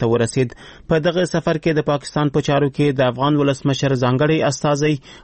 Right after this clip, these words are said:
محمد عمر داودزی او یو شمېر نور افغان چارواکي د ښاغلي عبدالله ملګرتیا کوي. داودزی له سفره مخکې د حامد کرزي هوایي ډګر کې ازادي راډیو ته وویل چې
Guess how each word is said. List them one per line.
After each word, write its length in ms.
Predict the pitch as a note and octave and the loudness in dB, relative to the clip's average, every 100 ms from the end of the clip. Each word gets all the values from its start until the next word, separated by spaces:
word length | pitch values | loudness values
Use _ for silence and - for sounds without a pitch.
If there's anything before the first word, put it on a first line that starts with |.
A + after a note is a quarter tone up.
| - | 0
محمد 360 | C3+ C#3 C3+ | 2 2 2
عمر 260 | C3+ D3 D3 | 2 2 0
داودزی 600 | C3+ C3 C3 C#3 D#3+ E3 | 2 2 2 2 2 2
او 80 | D#3 | 2
یو 160 | D3 D3 | 2 2
شمېر 260 | D3 - C#3+ | 0 0 0
نور 200 | D3 D#3 A#2+ | 2 0 0
افغان 300 | B2+ C#3 D3 | -2 0 0
چارواکي 560 | C#3+ C3 D3+ E3+ - | 0 2 2 0 0
د 200 | E3 D#3+ | 0 0
ښاغلي 420 | D3 D#3 C#3+ D3+ D3+ | 0 -2 0 2 2
عبدالله 440 | C3 C3 C3 C#3 | 0 0 2 2
ملګرتیا 540 | B2 A#2+ A#2 A2 B2 A2+ | 2 2 0 0 0 0
کوي. 280 | C3+ C3 C#3+ C3+ - - - - | 0 2 2 0 -10 -20 -10 -2
داودزی 500 | D#3 E3 E3+ E3+ F#3+ | 0 2 0 0 2
له 120 | F3+ | 2
سفره 340 | - E3 E3+ | -2 -2 0
مخکې 300 | E3+ E3+ - D#3+ | 0 0 0 0
د 80 | |
حامد 300 | D3+ D3 D3+ | 2 2 0
کرزي 340 | - D3+ C#3 D#3 | 0 0 2 2
هوایي 300 | D3 C#3 D3+ | 2 2 2
ډګر 300 | C#3+ C3+ C#3+ | 0 0 -2
کې 200 | C3 C3+ | 0 -2
ازادي 260 | C3+ B2+ C#3 | 0 0 2
راډیو 280 | C#3+ C#3 | 2 2
ته 120 | C#3 D3+ | 2 2
وویل 360 | E3+ D#3+ D#3+ | 2 2 0
چې 180 | D3+ D#3+ | 0 -2